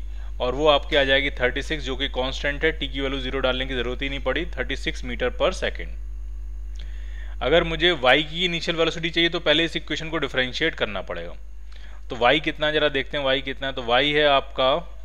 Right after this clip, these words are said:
नाइंटी सिक्स upon टू करेंगे तो फ़ोर्टी एट आ जाएगा, फ़ोर्टी एट टी माइनस फ़ोर पॉइंट नाइन टी स्क्वायर। चलो इसको डिफरेंशिएट कर रहे हैं,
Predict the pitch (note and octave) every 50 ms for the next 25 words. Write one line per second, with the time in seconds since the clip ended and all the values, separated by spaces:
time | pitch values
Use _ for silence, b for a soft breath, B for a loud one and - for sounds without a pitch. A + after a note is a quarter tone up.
0 | - - - - - - - - - - - - - - - B B B B B
1 | B B B B B A#2+ B2 C3+ D3 D3 D#3 D3+ - E3+ E3 E3 - - - C3
2 | - - C#3+ D3+ D#3 D3 E3 D#3 D3 D#3 D3 C#3+ D3 D#3 D#3 D#3 - - - C#3
3 | - - - D#3 D3 C#3+ D3 C#3+ B2+ A#2+ F#2+ F#2+ F#2 E2+ D#2+ D#2+ D#2+ - - -
4 | - - - - - - - - - - - - - - - - - - - -
5 | - - - - - - b b b b b b b b b b - C3+ B2+ -
6 | - D3+ D3+ D3+ D3+ D3 - - - D3 D#3+ F#3 F#3 - - - - - - b
7 | b b b b b b A2+ A2+ A#2+ B2+ C#3 C#3+ C#3+ D3+ D#3 D3+ - - - -
8 | C#3 C#3 D3 D3 - - C#3+ C#3+ D3 D3 C#3+ C3+ C3 C3+ D3 D3+ - - C#3+ C3
9 | A2+ G#2 - - - - F#2 E2 E2+ - - - - b b b b b b b
10 | - C3+ C#3+ C#3+ - - D3+ C#3+ C#3+ - C3+ C#3 C3+ C3 D3+ C#3+ - - C#3 C3
11 | C3+ C#3 C#3+ C#3+